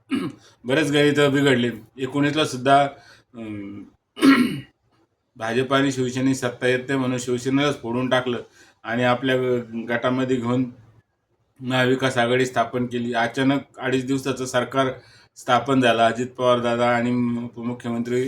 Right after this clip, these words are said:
देवेंद्र फडणवीस या सगळ्या कालावधीमध्ये, या सगळ्या मागं शरद पवार साहेबच होते,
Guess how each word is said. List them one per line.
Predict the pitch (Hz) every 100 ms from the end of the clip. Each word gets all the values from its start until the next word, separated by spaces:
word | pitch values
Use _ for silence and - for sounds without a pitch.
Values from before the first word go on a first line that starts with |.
| 107
देवेंद्र | 120 120 120 123
फडणवीस | 110 110 113 117 - - - _
या | 135
सगळ्या | 135 143 147 151
कालावधीमध्ये, | 147 151 151 151 151 151 160 165 - _
या | 143 135
सगळ्या | 139 143 156
मागं | 160 170 165 147 - _ _ _ _ _ _ _
शरद | 135 143 151
पवार | 170 165
साहेबच | 165 143 139 170 160
होते, | 131 135 131